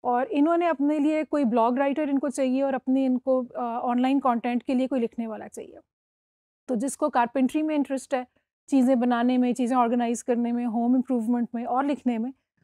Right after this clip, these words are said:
तो वो इसको कर सकते हैं। नीश जॉब्स ये हैं जो अजीब, यूनिक से बिल्कुल, अ, कोई मेनस्ट्रीम इतनी बड़ी एरिया का हिस्सा नहीं है।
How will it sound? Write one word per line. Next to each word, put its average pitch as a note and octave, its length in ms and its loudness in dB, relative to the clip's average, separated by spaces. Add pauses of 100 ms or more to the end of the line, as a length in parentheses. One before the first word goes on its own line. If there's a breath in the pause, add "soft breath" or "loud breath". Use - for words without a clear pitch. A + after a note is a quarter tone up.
(100)
तो B3 60 6
वो C#4+ 200 4
इसको B3+ 220 0
कर G3+ 160 -6
सकते A3 280 -4
हैं। B3 60 4
नीश D#4 340 4
जॉब्स F#4 260 0
ये E4+ 140 -2
हैं F4+ 140 -4
जो F#4+ 100 -2
अजीब, C4+ 380 0
यूनिक C4+ 420 4
से D4+ 160 -4
बिल्कुल, C#4 600 -4
अ, - 260 -14 (160)
कोई C#4+ 160 2
मेनस्ट्रीम C4 560 2
इतनी C4+ 200 -2
बड़ी A#3+ 320 0
एरिया B3+ 320 0
का C4 100 -6
हिस्सा B3 260 -6
नहीं A#3+ 180 -2
है। - 60 -18